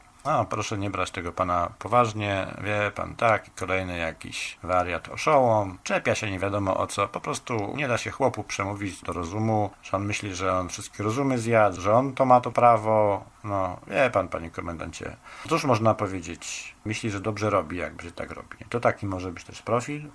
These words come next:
a może być też profil inny, że, <laughs> „Panie komendancie, wielkie zagrożenie. <laughs> Proszę się z nim nie spotykać.” O, też może być takie.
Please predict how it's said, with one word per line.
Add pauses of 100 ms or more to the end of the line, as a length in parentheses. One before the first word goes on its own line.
a
może
być
też
profil (360)
inny,
że, (100)
<laughs>
„Panie
komendancie,
wielkie
zagrożenie. (380)
<laughs>
Proszę
się
z
nim
nie
spotykać.” (360)
O, (460)
też
może
być
takie.